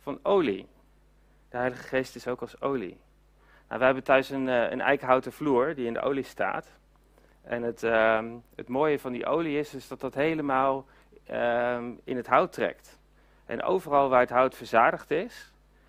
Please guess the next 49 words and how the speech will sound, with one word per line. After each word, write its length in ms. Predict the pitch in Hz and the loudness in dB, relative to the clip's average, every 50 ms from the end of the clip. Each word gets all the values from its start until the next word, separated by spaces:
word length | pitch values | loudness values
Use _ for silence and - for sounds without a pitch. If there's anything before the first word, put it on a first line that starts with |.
| _ _ _ | _ _ _
daar, 300 | - 120 117 117 117 - | 0 2 4 4 2 0
eh, 380 | - - 113 117 107 - 117 | -2 -4 -6 -4 -4 -4 -4
kan 260 | - 113 110 107 113 107 | -6 -6 -6 -6 -8 -4
vuil 480 | - 117 113 123 127 131 135 123 82 | 2 6 8 8 8 8 6 2 0
en 100 | - 104 | -4 -6
vlekken, 560 | - - 123 135 139 - 165 170 196 233 220 - _ _ _ | -4 0 0 0 2 2 0 -2 -2 -4 -8 -14 _ _ _
kan 160 | - - 139 139 | -6 -4 -2 -2
niet 140 | 139 131 | -2 -2
hechten. 420 | 143 143 156 - - - - - - - _ _ _ _ _ _ _ _ _ _ _ _ _ _ _ _ _ - | -2 -2 -2 -2 -4 -8 -10 -12 -12 -14 _ _ _ _ _ _ _ _ _ _ _ _ _ _ _ _ _ -14
En 260 | - - 127 127 120 117 | -8 -6 -4 -4 -2 -2
als 180 | 92 120 - | -4 -4 -4
er 60 | 127 | -8
een 80 | 117 107 | -8 -4
kras 220 | - 139 147 - | 0 0 0 0
op 100 | 147 131 | -2 -6
de 100 | - 131 | -10 -10
vloer 240 | 117 - 135 143 151 | -8 -4 -2 -2 -2
komt, 240 | 147 - 165 175 175 | -2 -2 -4 -4 -6
dan 80 | - - | -4 -2
kan 160 | 117 110 113 | 0 2 2
je 80 | 113 | 2
heel 200 | 113 123 135 123 | 2 2 2 0
eenvoudig 440 | 117 135 - - 120 131 143 143 - | 0 0 0 2 2 4 2 0 -2
een 60 | 135 | -4
beetje 240 | 117 120 120 - - | -4 -4 -4 -4 -4
olie 280 | - 127 147 151 156 143 | -2 -2 -2 -2 -4 -4
er 60 | 143 | -2
weer 120 | 143 143 | -2 0
overheen 480 | 131 127 139 135 - 135 131 143 143 143 | 0 0 0 -2 -2 -4 -2 -2 -2 -2
doen 320 | 139 147 165 208 240 220 _ _ _ _ _ _ | -2 -4 -4 -6 -10 -14 _ _ _ _ _ _
en 120 | - 127 | -8 -6
dan 120 | 123 123 135 | -6 -6 -6
is 120 | 139 - | -6 -8
het 120 | 147 127 - | -8 -6 -4
weg. 440 | 160 139 87 - - - - - _ _ _ _ _ _ _ _ _ _ _ _ _ _ _ | -2 -2 -2 -4 -8 -18 -20 -20 _ _ _ _ _ _ _ _ _ _ _ _ _ _ _
En 120 | - 120 | -12 -6
zo 220 | 107 139 151 170 160 | -2 0 0 0 0
wil 120 | 156 143 | 0 -2
de 80 | 139 127 | 0 2
Heilige 300 | 135 147 147 143 - 139 | 4 4 4 2 -2 -6
Geest 320 | - 147 143 135 - - | -4 -2 -2 -2 -2 -4
ook 140 | 113 127 - | -6 -6 -6
voor 140 | - 120 110 | -6 -2 0
jou 240 | 113 117 123 127 | 2 2 2 0
zijn. 260 | 113 - 85 80 82 - - _ _ _ _ _ _ _ _ _ _ _ _ _ _ _ | -2 -4 -8 -10 -10 -12 -20 _ _ _ _ _ _ _ _ _ _ _ _ _ _ _
Hij 160 | - 113 113 | -12 -10 -6
wil 140 | 120 127 131 | -4 -2 0
jouw 260 | 139 135 131 135 120 | 2 2 2 2 2
wezen, 580 | 113 123 131 156 185 175 - 180 190 196 180 | 2 2 2 2 2 -2 -4 -4 -4 -4 -6